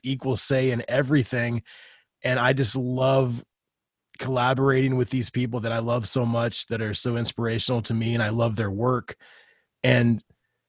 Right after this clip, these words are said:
it's a weird title, but I mean, we all kinda have done stuff. That's more of a marketing scheme, I think, though. And I just want people to know that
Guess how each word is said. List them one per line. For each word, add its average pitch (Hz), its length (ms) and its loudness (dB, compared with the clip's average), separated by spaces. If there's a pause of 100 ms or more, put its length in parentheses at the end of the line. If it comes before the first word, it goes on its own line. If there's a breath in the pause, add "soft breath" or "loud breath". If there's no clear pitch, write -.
(640)
it's 180 220 4
a 220 60 10
weird 208 440 6
title, 143 500 4
but 156 200 4
I 156 80 8
mean, 165 480 2
we 165 160 6
all 170 180 10
kinda 170 320 4
have 143 320 4
done 160 240 8
stuff. 160 380 4
That's 180 180 2
more 208 160 6
of 151 60 4
a 139 80 6
marketing 123 640 0
scheme, 131 440 -2
I 127 100 0
think, 131 280 -2
though. 127 400 0
And 107 100 -6
I 113 160 -2
just 127 200 0
want 123 160 0
people 117 240 -2
to 110 100 -2
know 104 300 -2
that 101 180 -6